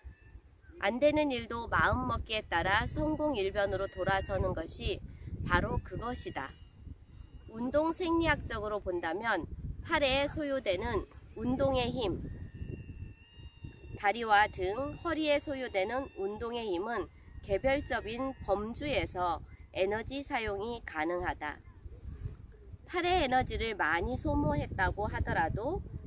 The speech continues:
다리에 사용될 에너지는, 에너지는 별개로 남아있다. 따라서 외적인 힘은 에너지 분절이 가능하다라고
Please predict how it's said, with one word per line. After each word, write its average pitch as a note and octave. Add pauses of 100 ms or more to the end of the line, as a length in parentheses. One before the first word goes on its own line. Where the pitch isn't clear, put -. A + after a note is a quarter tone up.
(100)
다리에 G#3
사용될 B3
에너지는, F#3 (460)
에너지는 F#3+ (380)
별개로 G#3+
남아있다. D4 (2250)
따라서 C#4
외적인 D4
힘은 A#3 (380)
에너지 B3+
분절이 G#3+ (320)
가능하다라고 B3+